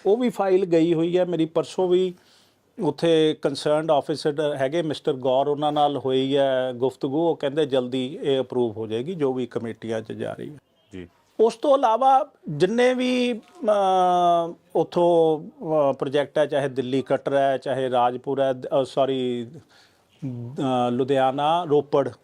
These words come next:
Speaker 1: ਹਾਈਵੇ ਹੈ, ਹੋਰ ਹੈ, ਉਹ ਸਾਰੇ ਮੇਰਾ ਫਾਲੋ ਅੱਪ ਚੱਲ ਰਿਹਾ ਔਰ ਮੇਰੀ ਕੋਸ਼ਿਸ਼ ਇਹੀ ਹੈ ਕਿ ਜਲਦੀ ਤੋਂ ਜਲਦੀ ਇਹ ਸਾਰੇ ਬਣ ਜਾਣ ਤਾਂ ਕਿ ਲੁਧਿਆਣਾ ਵਧੇ ਫੁੱਲੇ। ਹੂੰ।
Speaker 2: ਅ,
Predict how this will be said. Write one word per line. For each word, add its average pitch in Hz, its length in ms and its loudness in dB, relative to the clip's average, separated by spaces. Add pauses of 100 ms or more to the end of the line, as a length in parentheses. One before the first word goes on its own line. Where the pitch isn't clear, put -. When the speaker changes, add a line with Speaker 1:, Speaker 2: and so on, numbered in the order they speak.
(140)
Speaker 1:
ਹਾਈਵੇ 131 400 2
ਹੈ, 127 100 0
ਹੋਰ 160 360 2
ਹੈ, 127 160 0 (440)
ਉਹ 214 40 2
ਸਾਰੇ 185 380 2
ਮੇਰਾ 247 260 2
ਫਾਲੋ 202 380 2
ਅੱਪ 190 140 0
ਚੱਲ 160 240 0
ਰਿਹਾ 185 160 2
ਔਰ 214 120 2
ਮੇਰੀ 180 220 0
ਕੋਸ਼ਿਸ਼ 165 480 -2
ਇਹੀ 156 340 0
ਹੈ 156 200 0 (400)
ਕਿ 185 100 4
ਜਲਦੀ 160 340 2
ਤੋਂ 180 160 2
ਜਲਦੀ 147 440 0
ਇਹ 190 140 0
ਸਾਰੇ 151 320 2
ਬਣ 127 240 0
ਜਾਣ 175 240 -2
ਤਾਂ 175 220 0
ਕਿ 180 140 -2
ਲੁਧਿਆਣਾ 143 600 -2 (440)
ਵਧੇ 147 260 2
ਫੁੱਲੇ। 123 260 -10 (340)
ਹੂੰ। 135 100 -8 (960)
Speaker 2:
ਅ, - 40 -4